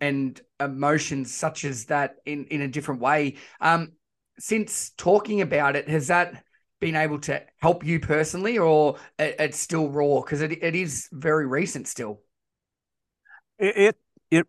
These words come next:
Speaker 2: it really is. It's, uh, there's some time when I,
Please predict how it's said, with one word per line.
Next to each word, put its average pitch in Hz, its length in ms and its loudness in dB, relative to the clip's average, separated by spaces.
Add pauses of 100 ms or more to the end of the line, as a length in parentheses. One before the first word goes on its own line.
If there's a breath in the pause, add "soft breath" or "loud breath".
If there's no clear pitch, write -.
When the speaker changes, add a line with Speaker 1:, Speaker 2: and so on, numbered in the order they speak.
(120)
Speaker 2:
it 160 160 2
really 127 320 4
is. 80 480 -10
It's, - 400 -4
uh, 90 300 0 (2000)
there's 127 240 4
some 139 260 2
time 113 320 2
when 107 160 0
I, 98 160 -4